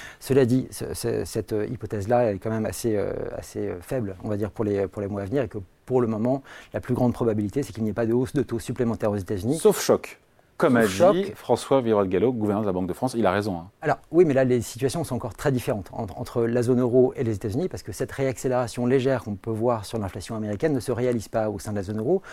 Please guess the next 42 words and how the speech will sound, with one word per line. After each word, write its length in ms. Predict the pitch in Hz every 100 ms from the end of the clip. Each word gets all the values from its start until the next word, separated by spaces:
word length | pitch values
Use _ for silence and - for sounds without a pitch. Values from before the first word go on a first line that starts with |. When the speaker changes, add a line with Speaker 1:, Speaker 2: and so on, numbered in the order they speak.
| - - -
Speaker 1:
Quand 180 | - 135
on 60 | 147
regarde 200 | 143 143
l'inflation 540 | 131 135 - 143 127
de 120 | 113 113
long 120 | 117
terme, 220 | 127 120
donc, 200 | 104 -
euh, 220 | 110 -
sur 240 | 110 131 117
un 180 | 135 131
an, 160 | 127 107 -
euh, 340 | 104 98 104 104 -
le 140 | 107
chiffre 300 | 110 135 - -
headline 300 | 117 123 117
qui 140 | 120
incorpore, 680 | 117 143 - - 131 120 - - - - 107
euh, 100 | 110
l'énergie 640 | 131 131 123 113 127 127 -
et 140 | 143
l'alimentation, 600 | 131 113 117 110 117 185
on 40 | 143
est 80 | 120
effectivement 460 | 123 - 120 120
à 40 | 110
deux 140 | 117
virgule 280 | 117 113 110
neuf 120 | 101
pour 160 | - -
cent 220 | 165 190
et 60 | 117
on 80 |
a 40 | 117
vu 120 | 110
des 140 | 117
gouverneurs, 420 | 113 120 107 110 -
trois 160 | 147
gouverneurs 400 | 131 127 117 107
pour 160 | - 107
le 60 |
moment, 280 | 104 135 180